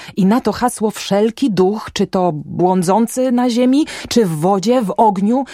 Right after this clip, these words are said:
czy w powietrzu, spiesznie wraca, skąd wyszedł. A że to jest prawdą, dowodem właśnie to,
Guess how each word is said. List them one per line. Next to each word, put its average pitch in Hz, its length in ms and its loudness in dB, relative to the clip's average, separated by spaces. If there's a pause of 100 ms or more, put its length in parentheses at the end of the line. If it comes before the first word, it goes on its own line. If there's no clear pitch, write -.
(120)
czy 240 200 0
w - 100 -14
powietrzu, 214 600 0
spiesznie 214 680 -2
wraca, 202 580 -2
skąd 254 360 -2
wyszedł. 147 560 -2 (800)
A 160 120 -6
że 156 140 -6
to 196 120 -4
jest 185 200 -2
prawdą, 170 640 -2 (520)
dowodem 170 380 2
właśnie 143 400 -4
to, 185 320 0